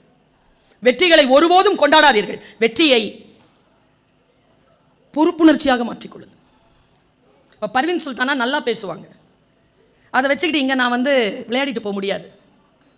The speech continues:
கொண்டாடிட்டு போக முடியாது. நான் என்ன பண்ணணும்? நியாயம் பண்ணணும். It is a responsibility. நல்லா பேசுவாங்கன்னு சொல்றது ரெஸ்பான்சிபிலிட்டி. அந்த ரெஸ்பான்சிபிலிட்டியோட நான் பேசணுமே தவிர,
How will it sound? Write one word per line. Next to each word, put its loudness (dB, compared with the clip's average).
கொண்டாடிட்டு 0
போக -6
முடியாது. -10
நான் -6
என்ன -4
பண்ணணும்? -6
நியாயம் -4
பண்ணணும். -14
It -2
is -2
a -4
responsibility. -4
நல்லா 4
பேசுவாங்கன்னு 4
சொல்றது 2
ரெஸ்பான்சிபிலிட்டி. 2
அந்த 2
ரெஸ்பான்சிபிலிட்டியோட 4
நான் 4
பேசணுமே 2
தவிர, 4